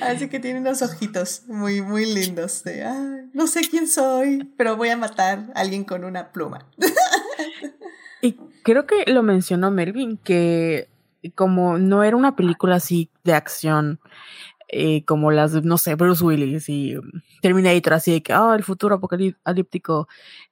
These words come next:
Speaker 2: eh, también fue lo que le interesó a Matt Damon, ¿no? Que era más acerca del personaje, que era más moderno, así una película súper,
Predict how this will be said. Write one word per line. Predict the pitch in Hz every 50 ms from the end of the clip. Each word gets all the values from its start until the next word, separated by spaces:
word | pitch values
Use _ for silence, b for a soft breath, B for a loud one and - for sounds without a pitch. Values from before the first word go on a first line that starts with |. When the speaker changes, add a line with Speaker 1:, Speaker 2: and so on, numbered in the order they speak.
| _ -
Speaker 2:
eh, | - 147 - _ _ _
también | - 185 190 185 180 175 170 170 175 175 - 185
fue | - - 185 170
lo | 170 170 -
que | -
le | 165 170
interesó | 170 175 - 151 147 156 147 - 160
a | 147 151
Matt | 156 151 151 -
Damon, | 135 143 147 143 143 143
¿no? | 151 165 170
Que | - - 170
era | 170 165
más | 156 143 143 160 160 - - - - _
acerca | - 170 - - 151 147 - 151
del | 151 156
personaje, | - 156 165 156 - 160 160 165 165 165 165 165 165 170 170 170 165 - - 165 160 160 160 160 165 b b b b b b b b b b -
que | - 185
era | 180 180
más | 175 175 175 165 165 165 - - _ _ _ _ _ _ _ _ _ _ _ _ _ _ -
moderno, | 180 170 170 165 170 165 165 165 165
así | 165 165 - - 165
una | 165 165 165 160 160 156
película | - 156 151 147 - 151 156
súper, | 151 - - 165 147 - 151 143 135 160 -